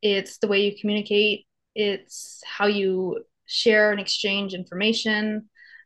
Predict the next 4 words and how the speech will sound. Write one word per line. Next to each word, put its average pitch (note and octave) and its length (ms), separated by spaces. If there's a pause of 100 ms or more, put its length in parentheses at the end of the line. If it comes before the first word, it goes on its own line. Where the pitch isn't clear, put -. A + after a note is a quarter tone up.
(140)
Um, F3+ 760 (1800)
it A3 280
is G#3 720 (1600)
messenger. F#3 560